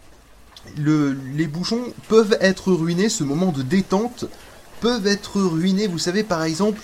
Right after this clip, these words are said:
je sais pas, s'il se mettait à pleuvoir, si on entendait les gouttes qui tombent,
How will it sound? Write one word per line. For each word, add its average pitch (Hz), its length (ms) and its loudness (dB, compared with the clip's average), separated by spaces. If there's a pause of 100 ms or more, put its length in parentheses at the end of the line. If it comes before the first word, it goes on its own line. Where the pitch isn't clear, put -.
je 139 100 -8
sais 147 180 -6
pas, 135 440 0
s'il 131 400 -12
se - 260 -12
mettait 131 340 -6
à 127 120 0
pleuvoir, 127 1300 0 (500)
si 135 380 -6
on 143 200 -2
entendait 147 420 -2
les 143 160 2
gouttes 147 380 -6
qui 139 140 -12
tombent, 143 840 -4